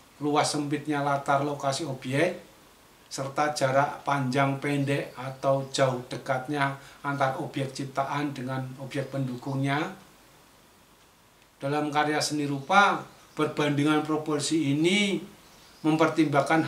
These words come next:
hal-hal seperti medium gambar dengan objek.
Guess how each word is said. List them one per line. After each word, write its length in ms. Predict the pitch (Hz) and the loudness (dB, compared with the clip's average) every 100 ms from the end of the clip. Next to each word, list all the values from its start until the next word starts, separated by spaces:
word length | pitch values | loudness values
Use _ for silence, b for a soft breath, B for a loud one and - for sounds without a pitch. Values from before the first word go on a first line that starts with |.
| - | 6
hal-hal 400 | 135 135 160 151 | 6 8 8 6
seperti 320 | - 139 143 | 0 -6 -4
medium 480 | 147 139 - 135 127 | -4 -4 -2 -2 0
gambar 560 | 135 123 135 156 170 - - - - - | -2 2 4 4 2 -2 -12 -20 -20 -14
dengan 240 | 127 143 - | -6 -6 -6
objek. 400 | 151 143 147 131 | -8 -2 -2 -2